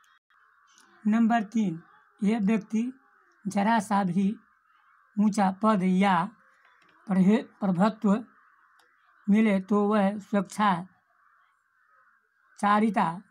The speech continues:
की ओर बढ़ने लगता है, पर इनके साथ ही वे बुद्धिमान, ईमानदारी एवं उदार हृदय होते हैं।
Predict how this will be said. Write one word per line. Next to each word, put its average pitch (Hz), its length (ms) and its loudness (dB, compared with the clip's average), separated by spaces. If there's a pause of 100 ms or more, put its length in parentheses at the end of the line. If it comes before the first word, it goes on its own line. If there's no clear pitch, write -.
(100)
की 214 120 0
ओर 202 340 0 (420)
बढ़ने 196 440 0
लगता 196 280 -2
है, 175 360 0 (600)
पर 196 280 0 (320)
इनके 214 380 0
साथ 208 360 0
ही 196 220 0
वे 196 420 -2 (500)
बुद्धिमान, 196 720 0 (340)
ईमानदारी 196 760 2 (460)
एवं 190 340 0
उदार 214 500 0 (400)
हृदय 190 260 2
होते 196 440 0
हैं। 175 360 -2